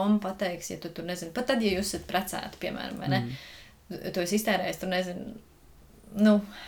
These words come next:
Speaker 1: no gaisa izrauti cipari septiņus tūkstošus par kāzām, visi ir riktīgi tur priecīgi bijuši, jūs esat gadu nodzīvojuši kopā, un jūs saprotat, nu, šis nav vispār, nu, nav,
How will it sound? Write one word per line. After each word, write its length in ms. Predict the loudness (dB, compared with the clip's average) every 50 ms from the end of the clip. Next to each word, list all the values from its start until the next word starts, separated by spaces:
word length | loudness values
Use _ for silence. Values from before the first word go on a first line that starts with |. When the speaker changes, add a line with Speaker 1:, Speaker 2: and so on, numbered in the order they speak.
| -6
Speaker 1:
no 120 | -2 -2 4 6
gaisa 320 | 6 6 6 6 6 4
izrauti 640 | 6 6 6 4 4 2 0 -4 -6 -4 -4 -4 -4 -2
cipari 400 | 0 0 0 4 4 2 2 4 4
septiņus 380 | 4 4 4 2 0 0 2 4
tūkstošus 540 | 4 4 4 4 0 -2 0 -2 -6 -6 -8
par 80 | -6 0
kāzām, 720 | 4 6 6 6 6 4 4 2 4 4 2 2 2 2
visi 240 | 2 2 2 2 0
ir 80 | 2
riktīgi 400 | 2 2 0 2 2 0 2 2
tur 140 | 0 0 0 2
priecīgi 480 | 2 2 2 2 2 2 2 2 2
bijuši, 460 | 0 0 0 2 2 0 0 0 -2
jūs 100 | -2 -2
esat 240 | -2 0 0 0 2
gadu 240 | 4 4 4 4 2
nodzīvojuši 540 | 0 0 0 2 2 2 2 2 0 -2 -2
kopā, 300 | 0 0 0 0 -2 -4
un 80 | -2 -4
jūs 100 | -4 -4
saprotat, 460 | -4 -4 -2 -2 -2 -2 -2 -6 -4 0
nu, 100 | 2 4 4
šis 380 | 4 2 -2 -4 -6 -4 -2 0
nav 300 | 2 2 2 2 0 -2
vispār, 340 | -4 -6 -4 -4 -4 -2
nu, 160 | -2 -2 -2 -2
nav, 460 | 0 0 0 0 0 0 -2 -4